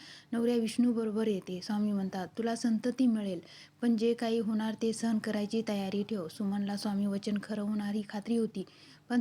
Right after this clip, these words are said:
तयारी ठेव या ताकदीने तिचा थरकाप सुटतो. ती या गोष्टीमुळे फार चिंतेत राहायची. सुमनचा भाऊ शिवा जेव्हा स्वामी दर्शनाला येतो,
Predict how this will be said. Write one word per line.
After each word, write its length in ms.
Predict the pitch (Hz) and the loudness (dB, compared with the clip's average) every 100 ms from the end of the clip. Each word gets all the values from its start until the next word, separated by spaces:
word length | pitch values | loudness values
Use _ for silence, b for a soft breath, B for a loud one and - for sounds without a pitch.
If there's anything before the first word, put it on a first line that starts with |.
| 233 | 4
तयारी 360 | 240 240 240 | 4 4 2
ठेव 220 | 262 247 240 | 2 2 2
या 120 | 226 | 0
ताकदीने 640 | 226 208 233 233 220 214 | -2 -4 -4 -2 -2 -2
तिचा 280 | 220 214 214 | -2 -4 -4
थरकाप 460 | 202 190 208 202 | -6 -10 -10 -8
सुटतो. 360 | - 208 - 156 - - - _ - - - - - - - B B B B _ | -8 -8 -12 -16 -18 -20 -20 _ -20 -20 -20 -20 -20 -20 -20 B B B B _
ती 100 | 285 | 4
या 140 | 269 240 | 4 4
गोष्टीमुळे 560 | 233 233 233 220 220 | 2 0 0 0 0
फार 260 | 214 214 214 | 0 0 0
चिंतेत 400 | - 220 214 220 | 0 0 0 0
राहायची. 380 | 233 226 220 226 | 0 0 0 0
सुमनचा 440 | 247 240 240 240 | 4 4 4 2
भाऊ 280 | 220 208 214 | 0 0 0
शिवा 320 | - 226 214 | 0 0 2
जेव्हा 300 | 214 226 214 | 2 2 0
स्वामी 320 | 214 214 214 | 0 2 2
दर्शनाला 540 | 214 208 208 226 226 220 | 2 0 0 0 0 2
येतो, 360 | 226 226 226 | 0 0 -4